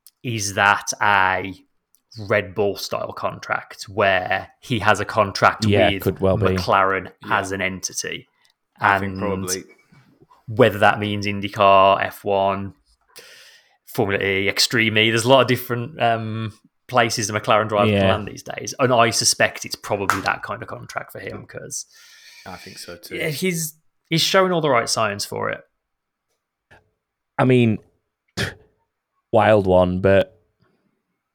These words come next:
Speaker 2: O'Ward, Ricciardo, switcheroo.
Speaker 3: Don't
Speaker 2: You heard
Speaker 3: hate
Speaker 2: it here
Speaker 1: that.
Speaker 2: first. No, you didn't hear
Speaker 3: I
Speaker 2: it
Speaker 3: don't
Speaker 2: here
Speaker 3: hate that.
Speaker 2: first. You didn't hear it here first 'cause it's probably been on the internet a lot before I
Speaker 3: Everything's
Speaker 2: said
Speaker 3: been
Speaker 2: it,
Speaker 3: on the
Speaker 2: but
Speaker 3: internet. Don't
Speaker 2: I
Speaker 3: worry
Speaker 2: could
Speaker 3: about that. Everything's on Reddit.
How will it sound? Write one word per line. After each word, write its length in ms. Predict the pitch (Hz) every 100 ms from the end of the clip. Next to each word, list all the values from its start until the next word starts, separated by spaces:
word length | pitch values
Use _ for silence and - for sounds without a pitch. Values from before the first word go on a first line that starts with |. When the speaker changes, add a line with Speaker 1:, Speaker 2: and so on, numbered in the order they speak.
| _
Speaker 2:
O'Ward, 600 | - 104 98 98 98 95
Ricciardo, 580 | 98 95 98 92 92 92
switcheroo. 800 | 90 - 104 95 - 98 95 95 95 - - - - - - - _ _ _ _ _ _ _ _
Speaker 3:
Don't 160 | - -
Speaker 2:
You 60 |
heard 100 | 107
Speaker 3:
hate 100 | 90
Speaker 2:
it 60 | 82
here 120 | 98
Speaker 1:
that. 80 | 120
Speaker 2:
first. 440 | 117 98 95 101 -
No, 80 |
you 120 | 101 98
didn't 180 | 98
hear 80 | 92
Speaker 3:
I 20 |
Speaker 2:
it 40 | 92
Speaker 3:
don't 80 | 95
Speaker 2:
here 100 | 95
Speaker 3:
hate 80 |
that. 60 | 101 92 92
Speaker 2:
first. 240 | - - _ _ _
You 60 | 131
didn't 80 | 120
hear 120 | 98
it 80 | 95
here 100 | 90
first 320 | 101 95 98
'cause 120 | - 107
it's 100 | 95
probably 240 | 104 98
been 100 | 92
on 100 | 92
the 60 | 92
internet 340 | 92 - 87
a 40 | 80
lot 220 | 92 85
before 180 | - 92
I 40 |
Speaker 3:
Everything's 240 | 87 85
Speaker 2:
said 80 | -
Speaker 3:
been 100 | 90
Speaker 2:
it, 40 | 80
Speaker 3:
on 60 |
the 60 | 78
Speaker 2:
but 120 | 92
Speaker 3:
internet. 320 | 78 85 -
Don't 120 | - 98
Speaker 2:
I 60 |
Speaker 3:
worry 80 | 120
Speaker 2:
could 120 | 98
Speaker 3:
about 180 | - 71
that. 80 | - -
Everything's 400 | 123 147 160 139
on 80 | 131
Reddit. 320 | 117 113 85